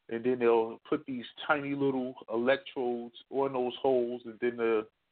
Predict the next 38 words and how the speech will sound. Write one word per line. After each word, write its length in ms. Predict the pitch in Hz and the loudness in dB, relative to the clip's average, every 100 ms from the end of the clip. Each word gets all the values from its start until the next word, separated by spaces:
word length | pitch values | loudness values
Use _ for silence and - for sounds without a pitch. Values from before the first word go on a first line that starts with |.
| _ _ | _ _
run 240 | - 135 127 | 2 2 4
under 260 | 127 143 139 | 2 2 2
your 180 | 131 127 - | 2 0 -6
skin 420 | - 143 123 123 123 _ _ | -10 -8 -8 -10 -16 _ _
the, 480 | 110 113 113 110 107 | 2 6 6 4 2
the 60 | 110 | 0
line 540 | 113 123 131 123 120 - | 2 4 6 4 2 -2
to 220 | 131 120 | 0 4
a 200 | 110 107 104 - _ - | 4 4 0 -8 _ -4
port 260 | - 165 156 - - | 4 4 2 -6 -12
that's 160 | 117 - | -10 -6
behind 420 | 117 135 143 131 | -4 0 0 0
your 100 | 127 - | -2 -2
ear 320 | 143 131 120 | 0 0 0
where 120 | 113 | -2
you'll 200 | 117 120 | -2 -4
be 120 | 117 | -4
able 320 | 120 127 120 - - | -4 -2 -2 -4 -8
to 60 | - | -4
put 140 | - - - | 0 0 2
that, 240 | 120 113 - _ _ _ _ _ _ | 4 4 0 _ _ _ _ _ _
uh, 300 | 113 113 113 110 | 4 6 4 0
thing 140 | 135 131 | -4 -2
that 120 | 117 - | -4 -4
you 60 | - | 0
carry 320 | 135 127 120 | 2 2 0
in 60 | 120 | -6
your 140 | 117 | -8
hand, 460 | 151 151 143 139 113 - | -6 -6 -6 -8 -12 -6
put 120 | - 131 | 0 0
it 100 | 104 | 2
right 200 | 127 123 - | 2 0 -2
to 60 | |
that 180 | 127 113 - | 2 2 2
port 300 | - 151 131 | 0 0 0
with 160 | 139 | -6
your 160 | 131 - | -6 -4
ear, 360 | 143 156 151 | 0 2 2